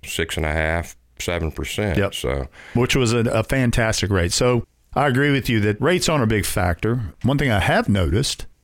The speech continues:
Speaker 2: is that while investors are still buying, that they were getting more investors pulling away from the buy and rehab type rentals and going with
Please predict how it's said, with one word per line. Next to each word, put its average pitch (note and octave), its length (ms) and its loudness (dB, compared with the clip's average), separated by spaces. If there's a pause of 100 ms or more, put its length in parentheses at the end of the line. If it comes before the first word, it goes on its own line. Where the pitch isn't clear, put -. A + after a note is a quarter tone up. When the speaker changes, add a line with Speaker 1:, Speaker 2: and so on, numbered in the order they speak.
(200)
Speaker 2:
is A#2+ 440 2
that A2+ 520 0 (140)
while C#3 280 4
investors C#3 480 2
are A2 60 4
still A#2 300 2
buying, A2 520 4
that G#2 140 0
they G#2 240 4
were G#2 260 0
getting F3 300 2
more D#3 180 2
investors A#2+ 460 2
pulling C3+ 320 2
away B2+ 600 4
from A#2 260 0
the G#2 220 2
buy A#2 280 2
and A2+ 160 2
rehab G#2 640 2
type G2+ 420 2 (200)
rentals G2 580 0 (180)
and G#2 160 2
going A2 360 4
with G2+ 340 0